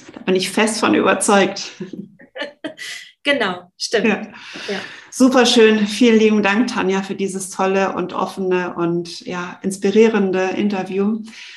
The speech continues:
Speaker 1: Ähm, magst du vielleicht noch kurz verraten, wo man dich denn überall findet und wo man vor allen Dingen dein tolles Buch auch, ähm, sich erwerben kann?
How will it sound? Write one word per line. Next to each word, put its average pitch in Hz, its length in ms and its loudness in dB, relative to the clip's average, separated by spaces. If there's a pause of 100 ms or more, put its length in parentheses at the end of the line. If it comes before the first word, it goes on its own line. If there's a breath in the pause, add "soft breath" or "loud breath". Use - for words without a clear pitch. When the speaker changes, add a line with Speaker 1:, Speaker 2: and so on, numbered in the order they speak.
(220 loud breath)
Speaker 1:
Ähm, 185 600 -2
magst 196 320 0
du 240 60 0
vielleicht 214 400 0
noch 208 260 -6
kurz 269 360 -2
verraten, 208 540 0
wo 208 100 0
man 208 180 2
dich 202 160 -8
denn 196 140 -6
überall 202 360 -2
findet 220 400 0
und 196 160 -4
wo 202 140 -2
man 208 160 -2
vor 208 160 -6
allen 196 180 -2
Dingen 208 420 -2
dein 175 200 -6
tolles 185 420 -8
Buch 202 240 -4
auch, - 540 -4
ähm, 175 640 -6 (360)
sich - 280 -8
erwerben 175 440 -4
kann? 202 480 -8